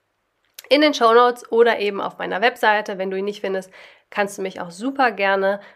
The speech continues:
einmal anschreiben. Wenn du aber merkst, dass mehr Wissen für dich Druck bedeutet und du dich als Opfer siehst, weil du eh nichts ändern kannst und in so eine Erschockstarre oder in Erschöpfung fällst und ganz alleine bist,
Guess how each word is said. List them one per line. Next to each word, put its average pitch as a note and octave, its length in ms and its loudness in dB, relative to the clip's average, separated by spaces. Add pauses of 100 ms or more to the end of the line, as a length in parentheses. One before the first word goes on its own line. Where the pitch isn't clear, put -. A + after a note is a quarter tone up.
(160)
einmal F3+ 540 -4 (320)
anschreiben. - 640 -6 (560)
Wenn D4 280 4
du D#4+ 100 2
aber C4+ 220 4
merkst, F3+ 640 -6 (400)
dass G#3 260 -2
mehr A#3 320 6
Wissen A3 280 -6
für G#3+ 140 -8
dich C4 320 -6
Druck D#4+ 340 0
bedeutet F3 680 -8 (520)
und A3 160 -6
du A#3+ 100 -6
dich A#3 380 -8 (100)
als - 240 -4
Opfer A#3+ 400 0
siehst, G3 320 -10
weil G3+ 140 0
du G3+ 80 -4
eh C#4 220 -4
nichts A3+ 260 -4
ändern E3+ 340 -6
kannst G#3 500 -8 (100)
und G#3 140 -4
in G3+ 220 -4
so F#3+ 100 -8
eine F#3 300 -2
Erschockstarre G3+ 1200 -4
oder G3 180 -2
in F#3+ 80 -4
Erschöpfung G3 640 -6
fällst G3 360 -4
und G3 100 -8
ganz G3+ 220 -4
alleine G3+ 380 -2
bist, G#3 380 -8